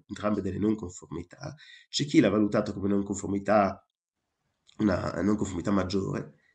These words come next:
chi come una non conformità mano-, minore, chi come un'osservazione addirittura, chi come una conformità. Quindi c'è un'evidente,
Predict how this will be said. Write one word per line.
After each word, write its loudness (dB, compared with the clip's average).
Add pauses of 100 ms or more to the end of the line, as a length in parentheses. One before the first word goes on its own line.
chi 2
come 2
una 4
non 6
conformità -2
mano-, 0
minore, 2
chi -6
come 2
un'osservazione 0
addirittura, 0
chi -4
come 0
una 0
conformità. -6 (760)
Quindi 8
c'è 4
un'evidente, 2